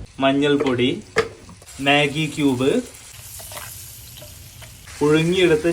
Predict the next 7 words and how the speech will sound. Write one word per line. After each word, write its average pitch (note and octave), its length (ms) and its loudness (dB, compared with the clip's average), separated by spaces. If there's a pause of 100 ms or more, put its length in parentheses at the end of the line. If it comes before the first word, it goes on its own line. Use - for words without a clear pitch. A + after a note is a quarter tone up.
ചിക്കന് C#3+ 480 0 (640)
ഇനി B2+ 220 0
ഫ്രൈ B2 120 0 (140)
പാനിലേക്ക് B2 380 -2
ഇട്ട് A2+ 160 -6
കൊടുക്കുകയാണ്. A2 400 -2 (1040)
ചിക്കൻ D#3 300 2